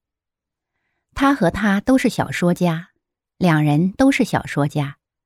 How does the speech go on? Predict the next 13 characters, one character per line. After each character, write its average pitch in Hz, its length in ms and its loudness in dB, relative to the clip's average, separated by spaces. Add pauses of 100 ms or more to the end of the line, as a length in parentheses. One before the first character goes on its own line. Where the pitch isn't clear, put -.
(480)
使 208 200 0
他 277 220 2
们 233 120 6
的 165 100 4
结 160 200 0
婚 233 480 2
具 233 180 2
有 151 160 4
充 240 280 2
分 220 140 4
的 175 80 4
理 143 200 2
由， - 280 -8